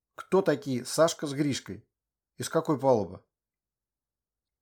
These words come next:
Выясняется, что палуба — это Зимний дворец. Сашка — императрица Александра Федоровна – а Гришка — известный варнак Распутин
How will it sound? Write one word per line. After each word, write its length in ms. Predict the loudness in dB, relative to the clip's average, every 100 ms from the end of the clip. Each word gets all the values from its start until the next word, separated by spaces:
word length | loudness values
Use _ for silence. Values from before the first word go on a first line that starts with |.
| _ _
Выясняется, 600 | -2 -2 0 2 2 -2
что 160 | -8 -4
палуба — 440 | 4 6 6 2
это 160 | -2 -4
Зимний 320 | -2 0 0
дворец. 520 | 2 4 4 0 -8 _ _ _ _ _ _
Сашка — 520 | 2 4 4 -2 -6 -4
императрица 640 | -2 4 4 2 -2 0
Александра 400 | -2 0 -2 -2
Федоровна – 560 | -4 -4 -2 -4 -6 -12 _ _ -6
а 80 | 0
Гришка — 380 | 0 0 -2 -2
известный 380 | -2 -2 -2 2
варнак 380 | 4 4 2 0
Распутин 500 | -4 -2 -4 -4